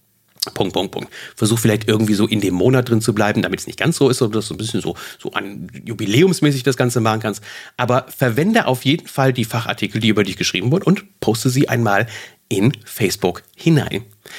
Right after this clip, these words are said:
Wenn jemand etwas über dich geschrieben hat, das im Internet auftaucht, umso besser, dann verlinke das Ganze von Facebook zu demjenigen, der es geschrieben hat, und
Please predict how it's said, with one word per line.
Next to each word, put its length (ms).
Wenn 160
jemand 220
etwas 360
über 140
dich 140
geschrieben 440
hat, 360
das 240
im 220
Internet 380
auftaucht, 500
umso 200
besser, 240
dann 140
verlinke 580
das 240
Ganze 400
von 300
Facebook 760
zu 200
demjenigen, 600
der 140
es 100
geschrieben 480
hat, 240
und 380